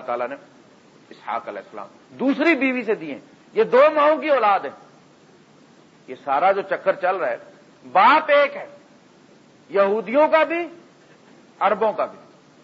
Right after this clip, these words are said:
باپ ایک۔ یہ دو ماؤں کی اولاد ہے۔ حضرت اسحاق کی اولاد سے وہ ہیں، حضرت اسماعیل کی اولاد سے یہ۔ یہ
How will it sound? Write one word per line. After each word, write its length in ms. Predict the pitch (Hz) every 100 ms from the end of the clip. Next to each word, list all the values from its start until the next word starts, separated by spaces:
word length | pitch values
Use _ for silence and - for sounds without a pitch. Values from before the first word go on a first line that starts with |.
| _ - 113
باپ 300 | 143 180 165
ایک۔ 140 | 135 - - _ _ _ _ _ _ _ _ _ _ _ - _ _ 151
یہ 180 | 240
دو 220 | 208 247 269 294
ماؤں 360 | 269 269 294 247
کی 120 | 247
اولاد 340 | 208 156 135
ہے۔ 160 | 113 - - _ _ _ _ _ _ _ _ _ _ _ _ _ _ _ _ _ _ _ _ - _ _ _ _ _ _ _ _ - - _ _ _ -
حضرت 340 | 160 208 247
اسحاق 440 | 269 254 240 269 -
کی 60 |
اولاد 320 | 294 269 262 302 311
سے 100 | 269
وہ 160 | 254
ہیں، 180 | 277 330 - - - - - _ _ _ _ _ _ _ -
حضرت 280 | 165 196
اسماعیل 420 | 202 165 180 185 185
کی 60 |
اولاد 240 | 175 147 147
سے 80 | 139 113
یہ۔ 100 | 101 _ _ _ _ _ _ _ _ _ _ _
یہ 140 | -